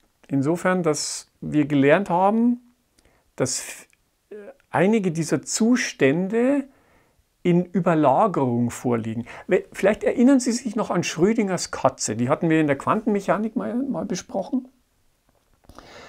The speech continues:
Und da hatten wir ja auch zwei mögliche Zustände dieser Katze, die irgendwie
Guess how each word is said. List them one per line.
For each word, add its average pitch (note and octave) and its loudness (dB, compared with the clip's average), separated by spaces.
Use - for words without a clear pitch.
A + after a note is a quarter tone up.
Und E3 0
da C3+ 10
hatten G3 4
wir F3+ 8
ja D3+ 6
auch - 2
zwei C#3 6
mögliche D#3+ 4
Zustände G3 2
dieser C3+ 2
Katze, F#3 2
die D#3 -2
irgendwie D#3 0